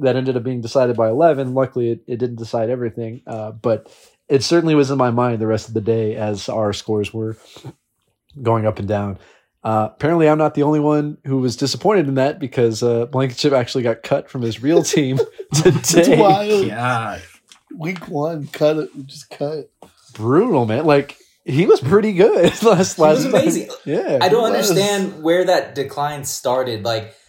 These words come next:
Speaker 4: I feel like maybe I just mi-, I, I, I don't know. Maybe I don't keep up with kickers. Maybe y'all do, but I feel like I didn't know. Like,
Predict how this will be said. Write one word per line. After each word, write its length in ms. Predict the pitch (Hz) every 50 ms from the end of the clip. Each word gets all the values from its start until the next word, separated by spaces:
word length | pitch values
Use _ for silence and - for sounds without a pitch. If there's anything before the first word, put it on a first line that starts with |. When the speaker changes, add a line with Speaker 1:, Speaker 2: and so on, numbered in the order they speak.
| _ -
Speaker 4:
I 120 | - 131 135
feel 160 | - 160 160
like 140 | 156 147 135
maybe 260 | 139 147 143 147 147
I 60 | 147
just 180 | 143 131 - 135
mi-, 180 | 143 147 -
I, 220 | 127 123 123 120 - -
I, 280 | 120 117 113 117 113 - _ _ _ -
I 100 | 131 131
don't 80 | 120 110
know. 200 | 104 95 95 - -
Maybe 380 | 139 139 143 143 139 139 - - -
I 80 | 127
don't 160 | 131 131 123 117
keep 140 | 156 143
up 100 | 147 131
with 100 | 123 123
kickers. 360 | - 147 143 147 147 143 - -
Maybe 180 | 131 127 117
y'all 220 | 127 127 123 120 117
do, 200 | 120 135 139 123
but 100 | 127 123
I 120 | 120 113 107
feel 100 | 147 135
like 100 | 123 113
I 140 | 110 120 127
didn't 200 | 131 123 110 117
know. 240 | 117 123 123 120 -
Like, 240 | - 123 107 -